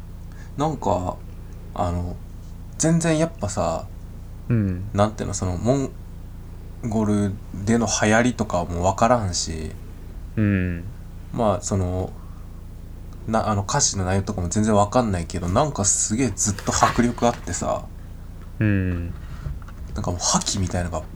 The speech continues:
Speaker 1: バンバン出てて。
Speaker 2: あー。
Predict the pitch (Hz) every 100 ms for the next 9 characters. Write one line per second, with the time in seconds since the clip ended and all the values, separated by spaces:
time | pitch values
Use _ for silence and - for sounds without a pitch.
0 | - - - - - 131 123 104 92 90
1 | 85 82 82 - - - - - - -
2 | 92 90 85 85 85